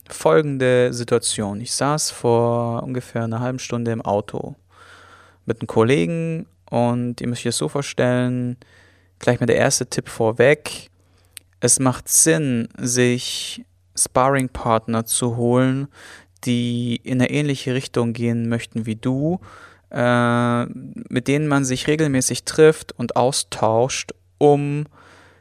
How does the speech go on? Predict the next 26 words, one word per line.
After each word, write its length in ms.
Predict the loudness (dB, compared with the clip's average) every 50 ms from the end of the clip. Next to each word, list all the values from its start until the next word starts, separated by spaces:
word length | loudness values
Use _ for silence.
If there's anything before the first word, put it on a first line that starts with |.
| _ _
sich 260 | -6 -4 -4 -4 -2
gegenseitig 1080 | -2 -2 0 0 0 0 2 2 4 4 2 2 0 -4 -6 -6 -8 -8 -8 -10 -12 -14
sozusagen 600 | -8 -6 -6 -4 -4 -4 -2 0 2 2 2 0
so 80 | -2 -4
ein 40 | -4
bisschen 220 | -4 -4 -4 -2
zu 140 | -2 -4 -4
pushen, 500 | -4 -4 -2 0 0 0 -2 -4 -4 -4
zu 160 | -2 -2 -2
motivieren, 1120 | 0 0 -2 -2 -4 -4 -6 -8 -6 -4 -2 0 2 2 2 2 0 -2 -2 -4 -6 -8 -10 -12 -12 -8
ähm, 640 | -4 -2 0 0 0 0 -2 -4 -4 -6 -8 -8 -12 _ _ _ _ _ _ _ _ _ _ _ _ _ -16 -16 _ _ _ _ _ _ _ _
vielleicht 360 | _ -2 2 2 2 2 2 2
auch 60 | 2
mal 200 | 2 2 0 0
sich 260 | 0 -4 -6 -10 -14 _ _
grundsätzlich 540 | -8 -6 -4 -4 -4 -4 -4 -6 -4 -4 -6
einfach 280 | -4 -4 -4 -6 -6 -8 -6
Zeit 420 | -4 -4 -2 -2 -2 -4 -4 -4
zu 180 | -2 -2 0 0
nehmen 420 | 0 0 0 0 0 0 -2 -4
für 160 | -4 -4 -4
das, 380 | 0 2 2 2 2 0 -2 -4
was 220 | -4 -4 -4 -2
wirklich 420 | -2 -4 -2 -2 -6 -8 -8 -6 -4
wichtig 400 | -4 -4 -4 -6 -10 -10 -10 -8
ist, 280 | -8 -6 -6 -8 -10